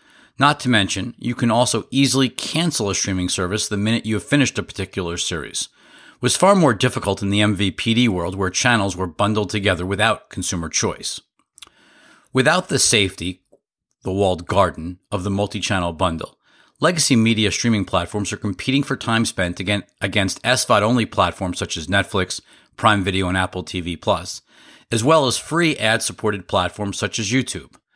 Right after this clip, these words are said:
The war for time and attention is growing more fierce by the day, as Charlie Ergen, Dish founder, astutely observed earlier this year. Quote, "A trend in the younger generation.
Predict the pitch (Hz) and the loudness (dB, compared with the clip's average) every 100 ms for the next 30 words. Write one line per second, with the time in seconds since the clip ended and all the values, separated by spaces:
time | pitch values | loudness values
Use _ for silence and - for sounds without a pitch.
0 | _ _ _ _ - 110 110 131 143 131 | _ _ _ _ -4 0 4 4 4 0
1 | 101 - 113 131 123 - 98 - 104 92 | -2 2 4 4 2 0 -2 -2 -4 -4
2 | - 104 104 101 95 - 120 110 - 104 | 0 0 0 -2 -4 -4 -2 -2 0 0
3 | 98 92 95 76 90 _ _ _ _ - | 0 0 -2 -2 -10 _ _ _ _ -6
4 | 107 - 156 160 120 120 107 98 92 123 | -2 2 4 4 4 2 2 -2 0 0
5 | - - 110 98 90 - - 131 135 127 | 0 2 2 2 -4 -6 -4 -2 0 -2
6 | 104 101 104 87 - 107 107 101 95 95 | 0 2 0 0 -6 -4 -2 0 -2 -2
7 | 95 - 98 - - _ _ - 151 107 | -4 -4 -6 -10 -16 _ _ 0 2 2
8 | - _ _ _ _ _ _ 123 - 156 | -2 _ _ _ _ _ _ -2 2 4
9 | 185 180 170 123 123 123 104 110 101 82 | 4 2 2 2 2 0 -2 -2 -2 -2
10 | 82 - - | -6 -8 -12